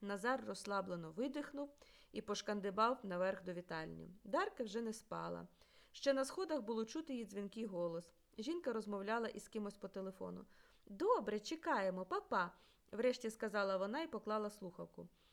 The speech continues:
Коли Назар зайшов до кімнати, Дарка напівлежала у ліжку і терла руками заспані очі. "Христос се рождає", з порогу промовив чоловік.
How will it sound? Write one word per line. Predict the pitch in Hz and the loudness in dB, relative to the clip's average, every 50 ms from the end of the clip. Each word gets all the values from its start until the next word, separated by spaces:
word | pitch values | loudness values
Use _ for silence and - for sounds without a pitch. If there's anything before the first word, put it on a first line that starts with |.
| _ _ - _ - | _ _ -20 _ 2
Коли | - 247 269 302 | 2 4 4 4
Назар | 294 294 294 277 285 277 262 | 4 2 2 4 4 4 4
зайшов | 233 254 254 247 - 269 233 | 4 2 2 2 2 -2 0
до | 208 226 233 | 0 -2 -4
кімнати, | 226 - 233 247 277 339 427 - - | -2 -2 -2 -2 0 -2 -2 -4 -4
Дарка | 247 190 220 240 277 320 339 - 285 | -2 2 4 6 6 4 2 -2 -4
напівлежала | 254 226 220 220 226 214 202 208 202 190 202 202 196 190 190 | -2 -2 -4 -2 -4 -4 -2 -4 -4 -4 -2 -2 0 0 0
у | 190 190 | 0 -2
ліжку | 196 269 381 403 392 - - 302 - - - - _ _ _ | -2 -2 -4 -4 -4 -6 -10 -12 -12 -12 -20 -20 _ _ _
і | - 220 | -6 0
терла | 220 - 269 302 311 285 254 233 214 - - - | 4 6 6 6 6 4 2 2 0 -2 -2 -2
руками | 214 220 220 226 262 269 269 254 233 | -2 0 0 4 4 4 4 4 2
заспані | 202 208 214 214 214 - 220 208 208 - | 0 0 0 0 -2 -4 -4 -2 -2 -2
очі. | - 175 165 165 - - 180 180 - - - _ _ - - - _ - | -2 -2 -2 -2 -4 -10 -10 -12 -12 -20 -20 _ _ -20 -20 -16 _ -6
"Христос | 220 220 240 - - 339 392 392 - - | -2 -2 -2 -2 -2 -2 -2 -2 2 6
се | 294 254 | 6 6
рождає", | 226 220 214 185 185 196 180 175 175 170 170 175 | 8 6 4 2 2 2 4 4 4 2 0 -2
з | - | -4
порогу | - - 190 190 190 185 185 180 | -2 0 2 4 4 2 2 0
промовив | 180 185 185 180 175 170 175 175 175 | 0 0 0 2 2 0 0 0 -2
чоловік. | - 190 185 175 170 170 165 | -2 -4 -4 -2 -4 -4 -6